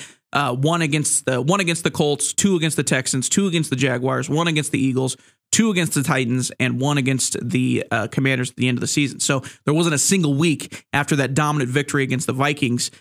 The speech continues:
uh, back in mid-November. So we're looking at, what, six, seven weeks there, essentially, where he threw an interception, at least one interception in every single one of those games to end the season. And that's not great.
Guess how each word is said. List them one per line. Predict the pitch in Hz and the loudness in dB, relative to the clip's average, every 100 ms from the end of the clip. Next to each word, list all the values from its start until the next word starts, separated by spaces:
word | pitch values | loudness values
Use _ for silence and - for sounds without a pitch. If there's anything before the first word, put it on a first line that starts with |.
| _ - | _ -2
uh, | 131 120 | 0 0
back | 135 131 143 | -2 -2 -2
in | 123 170 | 0 0
mid-November. | 165 156 135 135 143 156 139 | 2 2 2 0 0 0 -2
So | 135 143 131 | -4 -2 -2
we're | - 135 | -2 -2
looking | 135 131 | 0 -2
at, | 123 | -2
what, | 110 | -2
six, | - 147 - | 0 0 0
seven | - 147 139 | 0 0 0
weeks | 143 156 - | 0 0 0
there, | 156 | 0
essentially, | 147 151 143 156 | 0 -2 0 0
where | 151 139 | 0 0
he | 139 139 | 0 0
threw | 151 147 | 0 0
an | 135 | 0
interception, | 131 - 135 - | 0 0 -2 0
at | - | 0
least | 165 233 - | 2 2 0
one | 151 170 | 2 2
interception | 170 139 156 143 147 | 2 2 0 0 0
in | 131 117 | 0 0
every | 139 143 | 0 0
single | - 135 | 0 0
one | 131 | 0
of | 131 | 0
those | 131 | -2
games | - 131 123 | 0 0 0
to | 110 | 0
end | 113 | 0
the | |
season. | - 160 127 117 - - - | 0 0 0 -2 -6 -14 -6
And | - 156 | 0 2
that's | 214 - | 2 2
not | 233 220 - _ _ - - | 2 0 -4 _ _ -8 -2
great. | 147 220 196 - - | 2 2 2 -2 -4